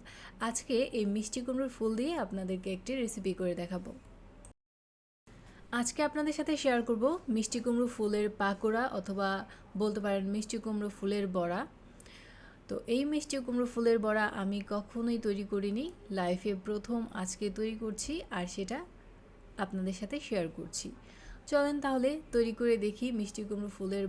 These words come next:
বড়াটা কেমন হয়। ঢাকায় কিন্তু সবজির দোকানগুলোতে মিষ্টি কুমড়ো ফুল এরকম ফুলের তোড়ার মতো করে বেঁধে বেঁধে বিক্রি করা হয়, আর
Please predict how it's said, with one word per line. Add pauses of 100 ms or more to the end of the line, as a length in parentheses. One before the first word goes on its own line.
বড়াটা (100)
কেমন (120)
হয়। (1160)
ঢাকায়
কিন্তু (200)
সবজির
দোকানগুলোতে (200)
মিষ্টি
কুমড়ো
ফুল (180)
এরকম (540)
ফুলের
তোড়ার
মতো (100)
করে (140)
বেঁধে
বেঁধে (140)
বিক্রি
করা
হয়, (580)
আর